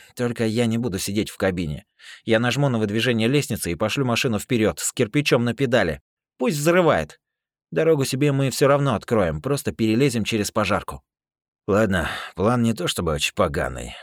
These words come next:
Правда, получится, что мы сюда зря лезли". "Ну почему зря? Узнали много нового. Да и не факт, что пожарка заминирована. Может быть, обойдется. Мы пока ничего взрывающегося тут не видели,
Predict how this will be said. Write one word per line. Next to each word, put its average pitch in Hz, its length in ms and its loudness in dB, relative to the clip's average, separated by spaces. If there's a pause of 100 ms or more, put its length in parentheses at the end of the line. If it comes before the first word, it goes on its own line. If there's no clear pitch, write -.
Правда, 87 260 -4
получится, 90 520 -4
что 82 200 -6
мы 85 220 -4
сюда 87 280 -4
зря 87 200 -2
лезли". 78 420 -4 (720)
"Ну 202 100 -2
почему 202 400 2
зря? 101 340 2 (120)
Узнали 131 380 2
много 175 260 2
нового. 120 480 2
Да 110 160 0
и 131 100 2
не 147 140 2
факт, 147 240 0
что - 180 -6
пожарка 104 400 -2
заминирована. 95 680 0 (340)
Может 165 220 0
быть, 131 200 -2
обойдется. 110 500 0 (800)
Мы 143 200 0
пока 147 300 0
ничего 139 440 2
взрывающегося 123 840 2
тут 131 180 -4
не 131 80 0
видели, 92 400 0